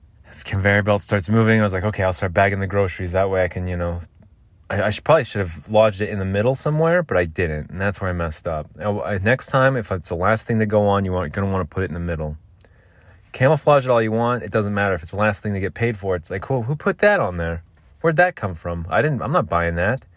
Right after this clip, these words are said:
That's what you want to avoid. If it's in the middle, it's just things are getting rung up. Food,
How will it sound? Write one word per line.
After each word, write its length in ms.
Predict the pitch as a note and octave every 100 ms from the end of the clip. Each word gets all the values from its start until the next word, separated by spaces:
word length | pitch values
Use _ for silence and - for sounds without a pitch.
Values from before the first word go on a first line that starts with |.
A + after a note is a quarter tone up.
| _ - _ _ - _ -
That's 140 | -
what 40 | G#2+
you 80 |
want 200 | G2 F#2+
to 80 | F2+
avoid. 440 | E2+ F2 G#2 E2+ D#2+ - - -
If 80 | A2
it's 100 | A2
in 100 | D3+
the 60 | B2
middle, 520 | B2 G3+ C#3+ G2+ F#2+ - _ _ _ _ _ _ -
it's 100 | A#2+
just 200 | - G2+
things 200 | C3 A#2
are 60 | G#2
getting 180 | F#2+
rung 200 | F#2+ G2 G2
up. 240 | F#2+ - - _ _ _ _
Food, 520 | - A2 A#2 A#2 G#2